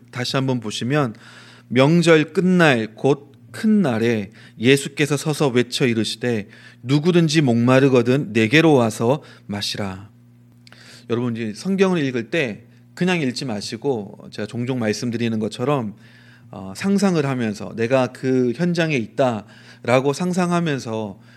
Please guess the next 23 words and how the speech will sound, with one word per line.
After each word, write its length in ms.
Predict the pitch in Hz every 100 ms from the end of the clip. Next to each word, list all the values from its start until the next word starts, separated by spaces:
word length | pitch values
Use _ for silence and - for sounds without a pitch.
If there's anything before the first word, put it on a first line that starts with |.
| -
말씀을 640 | 92 107 - 131 117 107 120
읽어보시면은, 1000 | 131 110 101 - 110 110 156 110 - - - - - - -
어, 280 | 98 90 - - - 101
여러 180 | 110 123
가지 600 | 127 - 113 117 143 120
또 140 | 107
보이는 400 | - 117 127 131
것과 460 | 120 107 - 107 98
들리는 420 | - 113 120 120 110
것, 200 | 104 -
깨달아지는 680 | 104 156 143 127 - 120
것이 220 | 107 -
좀 120 | - 104
다릅니다. 520 | 107 104 104 98 95 - - - - -
그래서 180 | - 135
제가 400 | 135 135 135 - - - -
지금 400 | - 156 151 - -
여러분들도 640 | 120 135 147 143 131 127
그 120 | 127 143
현장에 380 | 160 160 147
서 180 | 139 190
있다라고 920 | 190 - 139 104 - - - - 127 135
생각하고 880 | 190 190 180 170 135 135 117 98